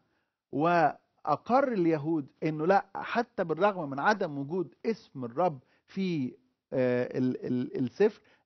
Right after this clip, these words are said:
إلا إنه السفر سفر مقدس. سفر استير سفر من الأسفار الكتاب المقدس. سفر بيأكد لينا عناية الله، بيأكد لينا الله الذي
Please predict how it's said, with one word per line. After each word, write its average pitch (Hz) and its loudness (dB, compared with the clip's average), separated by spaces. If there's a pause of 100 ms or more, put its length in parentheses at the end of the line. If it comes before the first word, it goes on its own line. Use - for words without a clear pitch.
إلا 185 4
إنه 156 -6
السفر - -8
سفر - -8
مقدس. - -14 (1500)
سفر - -2
استير 156 -8 (680)
سفر 170 -2
من 131 -10
الأسفار 139 -10 (180)
الكتاب 113 -10
المقدس. - -18 (1000)
سفر 165 -4
بيأكد 143 -4
لينا 123 -4 (140)
عناية 120 -6
الله، 120 -12 (800)
بيأكد 143 -4
لينا 151 -4
الله 139 -2
الذي 131 -4